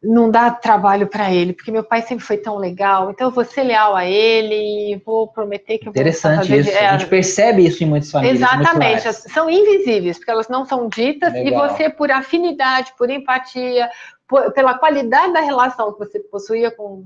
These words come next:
Speaker 1: com teu pai, com a tua mãe, com teu irmão, com teu avô, enfim. Mas
Speaker 2: Aquela
Speaker 1: isso
Speaker 2: coisa, muitas vezes você viu seu irmão batendo boca direto, você
Speaker 1: É.
Speaker 2: fala, "Putz, vai chegar na minha vez, meu, eu não
Speaker 1: Não,
Speaker 2: vou
Speaker 1: não
Speaker 2: bater
Speaker 1: vou,
Speaker 2: boca,
Speaker 1: não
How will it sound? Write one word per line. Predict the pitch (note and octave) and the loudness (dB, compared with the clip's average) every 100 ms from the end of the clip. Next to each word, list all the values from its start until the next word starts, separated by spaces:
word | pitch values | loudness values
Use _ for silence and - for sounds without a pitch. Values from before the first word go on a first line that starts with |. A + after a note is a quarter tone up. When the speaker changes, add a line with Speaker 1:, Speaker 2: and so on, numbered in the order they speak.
| - | -18
Speaker 1:
com | G3+ | -4
teu | G#3+ | -2
pai, | G#3 G#3 G#3 | 2 2 2
com | |
a | G3+ | 0
tua | G3+ F#3 | 2 2
mãe, | G3 G#3 A3 G3 | 2 0 0 -2
com | |
teu | G#3 G3+ | -2 0
irmão, | F#3 G#3 | 0 -2
com | G3+ | -2
teu | F3+ | -2
avô, | F3+ G#3 G#3+ | -2 -2 -2
enfim. | G#3 - D#3+ F#3 | -4 -6 -10 -4
Mas | G#3+ | 0
Speaker 2:
Aquela | E3 | 2
Speaker 1:
isso | |
Speaker 2:
coisa, | E3 C#3+ | 2 2
muitas | D3+ E3 | 2 2
vezes | E3 | 2
você | F#3 | 2
viu | F3 | 2
seu | F3 F3+ | 4 4
irmão | E3 | 4
batendo | D#3+ D#3 D#3+ | 4 2 2
boca | D3 D3+ E3 | 2 0 -2
direto, | C#3 D3 E3+ F3 | 0 2 2 0
você | |
Speaker 1:
É. | G#3+ | -2
Speaker 2:
fala, | D#3 D3 | -2 -2
"Putz, | F3 E3+ | -4 -6
vai | F3 | -8
chegar | E3+ E3 E3 | -6 -4 -4
na | |
minha | D#3 C3 | -2 -2
vez, | C3+ D#3+ | 0 0
meu, | E3+ F3+ | 0 0
eu | |
não | G#3+ | 0
Speaker 1:
Não, | G#3+ | 2
Speaker 2:
vou | |
Speaker 1:
não | F#3+ | 2
Speaker 2:
bater | E3 D3+ | 2 0
Speaker 1:
vou, | C4+ | 0
Speaker 2:
boca, | |
Speaker 1:
não | - | 0